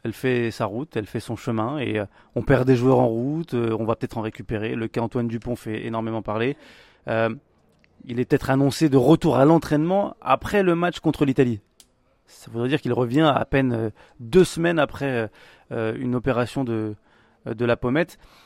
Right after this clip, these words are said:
Est-ce que tu penses que, alors, ça nous rassure en tant que supporter, hein, on se dit, bon, bah, on a le meilleur joueur du monde qui revient, on est très content, mais est-ce que c'est pas trop tôt pour lui ? Est-ce que c'est pas inconscient de faire ça ?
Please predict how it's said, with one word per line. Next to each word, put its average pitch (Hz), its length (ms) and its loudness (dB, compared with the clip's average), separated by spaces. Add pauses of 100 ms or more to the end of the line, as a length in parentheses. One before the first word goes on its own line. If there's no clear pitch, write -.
(320)
Est-ce - 140 -16
que 143 100 -6
tu 131 120 -4
penses 131 220 -2
que, 139 100 -8
alors, 107 240 -6
ça 123 120 -6
nous 120 80 0
rassure 131 280 4
en 127 80 2
tant 123 140 -2
que - 60 -16
supporter, 131 420 -4
hein, 127 60 -4
on 117 80 -4
se 107 40 -8
dit, 113 140 -8
bon, 120 160 -6
bah, 104 280 -10 (160)
on 107 140 -10
a 110 60 -6
le 110 100 -4
meilleur 117 180 -2
joueur 110 160 -4
du 110 80 -6
monde 120 160 -6
qui 117 120 -10
revient, 107 240 -8
on 123 240 -4
est 107 40 -10
très 113 180 -10
content, 139 280 -6
mais 131 140 -4 (840)
est-ce - 100 -16
que - 80 -4
c'est 135 120 -4
pas 113 360 0 (180)
trop 127 260 -4
tôt 131 220 0
pour 113 280 -6
lui ? 156 160 -6
Est-ce - 100 -10
que 120 80 -8
c'est - 100 -18
pas 120 80 -4
inconscient 123 440 -2
de - 40 -8
faire - 160 -12
ça ? - 180 -16